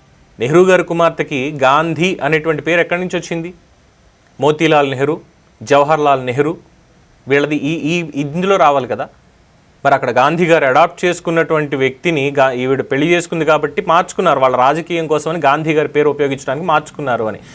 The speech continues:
అది కాదు అన్నారు ఆయన. గాంధీ గారు అంటే ఎవరు అనే దానికి సమూలమైనటువంటి నిర్వచనం ఆయన అక్కడ ఇచ్చారు. అసలు మేము దాన్ని పట్టించుకోం. ఆయన సిద్ధాంతం ఏంటి, గాంధీ మహాత్ముడు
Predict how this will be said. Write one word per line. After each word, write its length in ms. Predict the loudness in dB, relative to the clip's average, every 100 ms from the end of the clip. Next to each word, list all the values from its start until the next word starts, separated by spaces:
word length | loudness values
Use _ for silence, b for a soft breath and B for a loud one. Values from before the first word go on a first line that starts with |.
| B B
అది 160 | -2 2
కాదు 360 | 4 4 4
అన్నారు 320 | 2 2 2
ఆయన. 240 | 0 -2 0
గాంధీ 340 | 0 2 0
గారు 220 | 2 2
అంటే 240 | 2 -2 0
ఎవరు 500 | 2 4 2 0 -2
అనే 160 | -2
దానికి 440 | 0 -2 -2 -6 -8 B B -6
సమూలమైనటువంటి 1080 | -2 2 2 2 0 -2 -2 -4 -4 -6
నిర్వచనం 440 | -4 -2 -2 -2 -4
ఆయన 140 | -2
అక్కడ 180 | -4 -6
ఇచ్చారు. 280 | -6 -4 -4 _ _ _ _ _ _ _ -8
అసలు 260 | -2 0 0
మేము 140 | 0
దాన్ని 220 | 0 0
పట్టించుకోం. 480 | -2 -2 -6 -8 -10 -12 -20 _ _ _ _ -20 _ _ -2
ఆయన 200 | -2 -2
సిద్ధాంతం 640 | -6 -4 0 0 0 -2
ఏంటి, 320 | -4 -6 -4
గాంధీ 340 | 0 0 0
మహాత్ముడు 440 | -2 -2 -2 -4